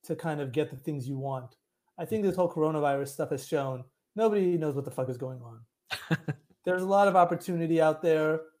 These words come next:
Speaker 1: for you to make your way in the world, and you just have to not be intimidated by people that act like they know what they're doing.
Speaker 2: Rock on. I do like what you just said about the apes. I forget who it was that said it. It was in the community that humans are just basically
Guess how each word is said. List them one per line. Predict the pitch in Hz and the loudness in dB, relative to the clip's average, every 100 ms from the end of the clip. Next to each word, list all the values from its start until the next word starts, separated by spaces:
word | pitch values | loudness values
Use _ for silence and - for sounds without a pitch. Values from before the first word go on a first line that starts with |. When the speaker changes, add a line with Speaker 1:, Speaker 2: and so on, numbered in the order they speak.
| - | -4
Speaker 1:
for | 160 | 0
you | 165 | 0
to | |
make | 156 156 147 | 0 -2 0
your | 156 | 0
way | 151 | 2
in | 147 | 0
the | 143 | -2
world, | 143 139 135 135 | 0 0 0 -4
and | 143 | -8
you | 143 | -8
just | 143 | -4
have | 160 | -4
to | - | -4
not | 143 139 | -2 -2
be | 139 | -2
intimidated | 135 135 139 135 131 127 123 - _ _ _ _ | -8 -8 -8 -6 -6 -6 -10 -14 _ _ _ _
by | 139 135 170 | -4 -2 -2
people | 175 165 147 139 | -4 -6 -4 -6
that | 139 131 131 _ _ _ _ _ | -6 -8 -12 _ _ _ _ _
act | 156 143 | -2 0
like | 135 | -4
they | 135 | -6
know | 131 127 | -8 -8
what | |
they're | 123 | -8
doing. | 127 127 120 - _ _ _ _ _ _ _ _ _ _ _ _ _ - - | -10 -10 -14 -20 _ _ _ _ _ _ _ _ _ _ _ _ _ -16 -12
Speaker 2:
Rock | 117 120 120 | -4 -4 -2
on. | 113 101 - | -6 -6 2
I | 143 | 4
do | 143 165 | 8 10
like | 156 147 | 10 8
what | 151 | 2
you | |
just | 131 127 | 0 2
said | 135 | 4
about | 127 | 4
the | 117 - | 0 0
apes. | 123 117 - - | 2 2 0 -8
I | |
forget | 135 190 285 | -4 2 4
who | 233 | 6
it | |
was | 208 185 | 8 6
that | 160 | 4
said | - 156 | 6 6
it. | |
It | 123 | 6
was | 135 | 4
in | |
the | 202 | 0
community | - 139 143 104 98 _ _ _ _ _ _ - | 0 0 0 0 -6 _ _ _ _ _ _ 0
that | 139 | 2
humans | 139 - 214 220 202 - | 2 6 8 8 6 4
are | 147 | 4
just | 131 151 147 - | 6 8 6 6
basically | 151 147 156 135 120 | 4 4 2 0 0